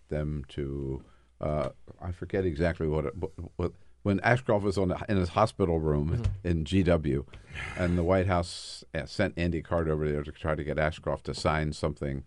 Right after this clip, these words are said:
Speaker 2: Mm-hmm.
Speaker 1: uh, with, um, Alberto Gonzales, the Attorney
Speaker 2: Mm-hmm.
Speaker 1: General at the time, uh, and, uh, Comey rushed over and said, no, the White House counsel at the time, and Comey, uh, who was acting, I think, Attorney General, rushed over to Ashcroft and said,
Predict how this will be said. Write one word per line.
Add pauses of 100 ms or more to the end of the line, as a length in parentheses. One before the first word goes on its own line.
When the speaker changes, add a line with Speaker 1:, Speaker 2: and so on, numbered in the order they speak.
Speaker 2:
Mm-hmm.
Speaker 1:
uh,
with,
um,
Alberto
Gonzales,
the
Attorney
Speaker 2:
Mm-hmm.
Speaker 1:
General
at
the
time, (220)
uh, (340)
and,
uh, (500)
Comey
rushed
over
and
said,
no,
the
White
House
counsel
at
the
time,
and (320)
Comey, (640)
uh,
who
was
acting,
I
think,
Attorney
General,
rushed
over
to
Ashcroft
and
said,